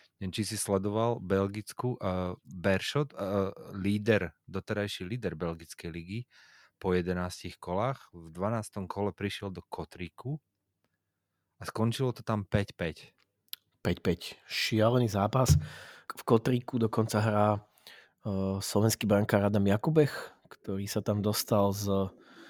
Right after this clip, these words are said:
Speaker 2: Lille a teda dostal päť gólov a aj napriek tomu neprehral, čo je celkom zaujímavé.
Speaker 1: Neprehral. Ja som mal inak tento meč na tikete, mal som tam X dva.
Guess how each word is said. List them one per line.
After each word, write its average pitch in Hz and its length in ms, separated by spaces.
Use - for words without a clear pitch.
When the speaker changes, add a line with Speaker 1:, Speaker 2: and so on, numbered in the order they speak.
Speaker 2:
Lille 127 560
a 98 60
teda 120 320
dostal 117 480
päť 131 160
gólov 139 560
a 113 320
aj 120 80
napriek 117 240
tomu 139 240
neprehral, 123 480
čo - 160
je 95 80
celkom 98 320
zaujímavé. 90 720
Speaker 1:
Neprehral. 95 480
Ja 107 80
som 143 240
mal 135 80
inak 135 320
tento 139 320
meč 117 240
na 87 160
tikete, 98 400
mal 98 240
som 117 160
tam 127 240
X 104 240
dva. 85 400